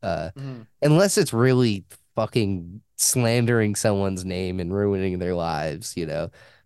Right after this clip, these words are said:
Speaker 1: But typically these stories are about, like, pieces of shit making tons of money. So, like,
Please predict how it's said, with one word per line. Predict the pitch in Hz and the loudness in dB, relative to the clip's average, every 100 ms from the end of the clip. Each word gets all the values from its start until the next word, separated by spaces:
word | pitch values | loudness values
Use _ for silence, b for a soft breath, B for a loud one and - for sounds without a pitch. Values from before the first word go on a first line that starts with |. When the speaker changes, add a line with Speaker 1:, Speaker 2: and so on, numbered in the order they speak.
| - | -4
Speaker 1:
But | 135 | 0
typically | 190 196 208 185 | 2 0 2 2
these | 156 160 | 4 2
stories | - - 147 156 151 135 | 2 4 4 4 2 2
are | 135 | 0
about, | 123 123 123 | 0 0 -2
like, | 120 113 92 _ | -2 -4 -4 _
pieces | 123 117 120 | -6 -4 -4
of | 98 | -4
shit | - 117 - | 0 0 2
making | 110 104 90 | 0 -2 -4
tons | 92 107 95 | -2 -2 -2
of | 90 | -4
money. | 90 85 - 95 | -4 -6 -6 -8
So, | 147 104 95 | -4 0 0
like, | 90 92 | -2 -4